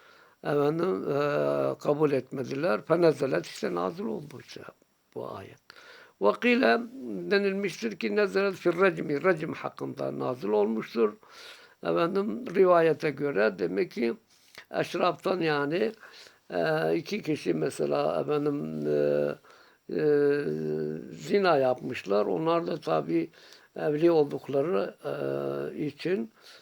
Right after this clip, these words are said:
e, tabii ki efendim Peygamber Aleyhisselatü Vesselam'a efendim getiriyorlar. Peygamber Aleyhisselatü Vesselam da tabii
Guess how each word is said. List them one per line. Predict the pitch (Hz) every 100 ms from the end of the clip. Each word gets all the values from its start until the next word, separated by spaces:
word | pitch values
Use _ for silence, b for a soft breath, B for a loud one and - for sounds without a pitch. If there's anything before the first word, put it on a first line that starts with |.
| B -
e, | 160 165 147 147
tabii | 156 170 165 156
ki | - 233 104 110 -
efendim | - 80 76 76 85 95 107 92 76 76 -
Peygamber | 175 165 170
Aleyhisselatü | 151 151 151 147 156 135
Vesselam'a | - 139 135 147 170 - B B B B B _ -
efendim | 147 143 160 165
getiriyorlar. | 160 156 160 165 135 131 180 190
Peygamber | - 156
Aleyhisselatü | 139 - 123
Vesselam | - 151 175 185
da | 190
tabii | - 175 - -